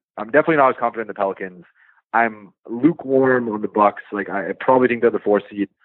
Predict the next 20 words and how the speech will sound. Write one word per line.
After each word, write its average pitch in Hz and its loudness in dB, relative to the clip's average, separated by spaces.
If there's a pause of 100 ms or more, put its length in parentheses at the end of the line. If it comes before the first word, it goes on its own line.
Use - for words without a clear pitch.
(220)
though 107 4
I 104 4
think 110 -4
the 104 -4
Pacers 107 0
are 95 2
also 101 0
gonna 98 -6
be 92 -6
really 92 0
good 90 4
and 87 -6
can 85 -20
kinda - 0
push - -2
them 87 -2
for 85 -2
that. 82 2 (420)
So, 120 4
like, 113 4